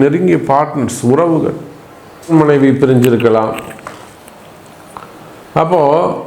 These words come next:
உறவு முறைகள்ல நிறைய, அந்த ரிலேஷன்ஷிப்ல நிறைய கேப் விழுந்திருக்கும். அப்ப மகர ராசி அப்படின்னு சொல்லும்பொழுது நிறைய ஏமாற்றங்கள், பிரிவுகள்.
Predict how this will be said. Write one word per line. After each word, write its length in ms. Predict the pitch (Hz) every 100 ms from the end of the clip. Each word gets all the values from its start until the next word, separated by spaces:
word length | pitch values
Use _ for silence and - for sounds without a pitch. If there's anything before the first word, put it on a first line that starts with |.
| - - - - 127
உறவு 280 | 165 185 185 170
முறைகள்ல 440 | 147 135 127 131 127 117
நிறைய, 300 | 120 151 175 170 147 - -
அந்த 140 | 123 131
ரிலேஷன்ஷிப்ல 600 | 135 147 147 135 131 123 120
நிறைய 220 | 120 139 113 104
கேப் 280 | 135 143 127
விழுந்திருக்கும். 640 | 120 120 113 110 117 117 113 - - - - - - - - - - - - - - -
அப்ப 160 | 165 175 135 139
மகர 340 | 147 151 185 196 185
ராசி 400 | 180 165 - 156 - 135
அப்படின்னு 360 | 143 151 170 160
சொல்லும்பொழுது 520 | 156 147 143 147 165 180 151 - - 113
நிறைய 560 | 151 196 202 208 233 196 147
ஏமாற்றங்கள், 760 | 151 180 170 151 143 127 120 - - - - - - - - - - -
பிரிவுகள். 540 | 160 185 170 143 131